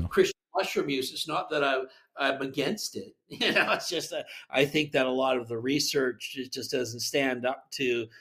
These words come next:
Speaker 2: scrutiny, you know, and it's like, I think we wanna be credible. I think there's a real problem in the whole, uh, uh, entheogenic scene, uh, in regards to critical thinking. You know what I mean? It's like, it's, it's, there's,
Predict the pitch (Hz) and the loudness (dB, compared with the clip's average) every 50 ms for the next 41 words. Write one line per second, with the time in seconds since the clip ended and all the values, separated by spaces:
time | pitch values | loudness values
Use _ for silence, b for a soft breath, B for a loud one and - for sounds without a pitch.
0 | b b - - - 139 139 139 - - 123 107 101 - 107 110 107 110 113 120 | b b -8 -8 -4 -2 -2 -2 -2 -4 -6 -10 -10 -10 -10 -8 -6 -6 -4 -2
1 | 135 147 120 113 120 127 131 - - - - 131 123 123 120 120 120 - b b | -2 -2 -2 -2 -4 -4 -4 -2 -4 -4 -2 0 -2 0 -2 -2 -6 -10 b b
2 | b b b b b _ _ _ _ _ _ _ _ _ - 208 202 - - - | b b b b b _ _ _ _ _ _ _ _ _ -18 -16 -12 -6 -2 -2
3 | 175 - 226 202 151 170 170 165 156 151 143 139 - - 180 156 170 180 190 196 | 0 4 2 2 2 2 2 4 2 4 2 2 2 2 2 4 6 4 6 6
4 | 294 269 233 214 156 151 147 131 135 156 190 185 156 - - 156 143 165 196 214 | 6 6 6 4 6 6 4 4 8 10 10 10 10 6 6 6 6 6 6 4
5 | 175 127 123 120 120 120 120 110 123 147 147 143 143 139 135 123 117 B B B | 2 2 0 -2 -2 -2 -2 4 8 10 12 12 12 12 10 8 4 B B B
6 | B B B - 120 113 110 117 120 - 127 117 131 127 135 143 143 143 - 131 | B B B -4 -2 0 0 0 -2 -2 -2 -2 0 2 2 2 2 2 2 2
7 | 131 123 120 117 147 135 117 104 - - - - 165 185 202 151 113 107 101 101 | 2 2 2 2 0 -2 -2 -2 -6 -6 -4 -2 0 0 0 -2 -2 -4 -6 -8
8 | 104 _ b b b b b - 143 135 127 120 120 123 - - - 143 131 127 | -10 _ b b b b b -4 -2 0 2 2 0 -2 -4 -8 -4 -2 -2 0
9 | 127 123 120 110 107 135 131 127 131 131 135 131 131 - - - 135 120 113 - | 0 -4 -8 -6 -2 0 2 2 2 2 0 -2 -4 -6 -6 -4 -4 -4 -4 -2
10 | - 165 139 135 - - 107 104 - - 120 143 151 - - 92 95 101 113 131 | -2 0 0 0 -2 -4 -10 -8 -4 -2 -2 -2 -2 -6 -14 -18 -18 -18 -16 -12
11 | 123 113 113 123 120 123 123 117 113 113 117 113 117 127 135 139 139 127 110 113 | -10 -8 -6 -4 -4 -2 -2 -2 -2 -4 -4 -4 -4 -4 -4 -4 -4 -6 -6 -8
12 | 120 117 - - - 123 120 117 117 110 110 113 - b b b b b b b | -8 -8 -8 -8 -6 -4 -4 -2 -2 -4 -4 -6 -14 b b b b b b b
13 | b - 143 139 139 143 - - 160 156 156 156 - - - - 151 147 151 143 | b 2 4 4 4 4 -2 -2 -2 -4 -4 -4 -6 -12 -10 -2 2 2 2 2